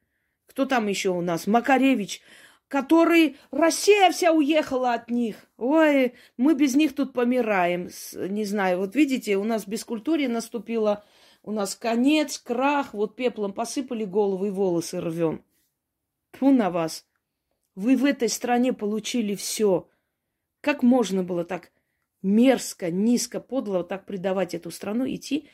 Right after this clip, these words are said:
И кому вы нахер там нужны вообще? Кому? <clears throat> Хотите сочувствия? Для начала научитесь сами сочувствовать.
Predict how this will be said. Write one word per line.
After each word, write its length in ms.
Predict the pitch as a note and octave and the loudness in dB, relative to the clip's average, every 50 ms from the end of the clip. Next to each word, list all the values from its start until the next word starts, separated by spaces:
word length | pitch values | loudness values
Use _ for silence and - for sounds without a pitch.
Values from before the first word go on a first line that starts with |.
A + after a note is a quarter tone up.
| _ - - _ _ _ - | _ -20 -20 _ _ _ -10
И 320 | - G3+ G3+ - - - - - F3+ - _ _ _ _ - | -8 -6 -6 -8 -10 -14 -20 -20 -20 -20 _ _ _ _ 0
кому 300 | - C#4 D4+ D#4 G4 G#4+ | 4 4 6 6 6 6
вы 120 | A4 G#4 | 4 4
нахер 340 | F#4 F#4+ G4 F#4 - F#4 E4 | 4 4 2 2 2 0 0
там 200 | - F4+ E4+ D#4 | 2 4 4 4
нужны 340 | D#4 D#4 B3+ B3+ C#4 A#3+ G3 | 4 4 2 2 2 2 2
вообще? 500 | F3 E3+ E3 - - - E3 C#3+ - - _ _ _ _ _ _ _ - | 0 -2 -4 -6 -8 -8 -8 -8 -10 -12 _ _ _ _ _ _ _ -8
Кому? 580 | - A#3+ A#3+ B3+ B3+ D4 D#4+ D4 A#3 D#3+ - _ _ _ _ _ _ _ _ _ _ _ _ _ _ _ _ _ _ _ _ _ _ _ _ _ _ _ _ _ _ _ _ _ _ - - - - - - - - - - _ _ _ _ _ _ _ _ _ _ _ _ | -4 -2 2 4 4 6 6 4 2 -2 -6 _ _ _ _ _ _ _ _ _ _ _ _ _ _ _ _ _ _ _ _ _ _ _ _ _ _ _ _ _ _ _ _ _ _ -20 -20 -20 -20 -20 -20 -20 -20 -20 -20 _ _ _ _ _ _ _ _ _ _ _ _
<clears throat> 400 | - A3+ C4 C4 C4 B3 G3+ F#3 F#3 - - - - - - - - _ - - _ _ _ _ _ _ _ _ _ _ _ _ _ | 0 2 4 4 6 4 4 2 0 -4 -10 -16 -18 -18 -20 -20 -20 _ -20 -20 _ _ _ _ _ _ _ _ _ _ _ _ _
Хотите 440 | - - G#3 G3+ G3+ D#4 C#4 D4 B3 | -2 2 4 6 8 8 6 6 2
сочувствия? 760 | - A3+ G3 F#3+ - - F3+ - - - D#3+ D#3 D3+ D3+ F3 _ _ _ _ _ _ _ _ _ _ _ _ _ _ _ _ - _ _ _ _ _ _ _ _ _ _ _ _ _ _ _ _ _ - | 2 2 2 2 0 -6 -8 -8 -8 -6 -4 -4 -4 -6 -8 _ _ _ _ _ _ _ _ _ _ _ _ _ _ _ _ -20 _ _ _ _ _ _ _ _ _ _ _ _ _ _ _ _ _ 2
Для 120 | E3 F#3 | 2 4
начала 400 | F#3 G3 G3 G3 - F#3+ F3 E3+ | 4 4 2 4 4 4 4 4
научитесь 560 | E3+ E3+ E3+ F3 E3+ - D4 C#4 - F#3+ - | 2 0 -2 -2 0 -2 -2 -2 -4 -6 -4
сами 260 | - - E3+ D#3+ D#3+ | -2 0 0 0 0
сочувствовать. 800 | D#3+ - - E3 - - - - - - - - D#2+ - - - | -2 -4 -6 -8 -8 -8 -8 -8 -10 -10 -10 -10 -10 -10 -12 -20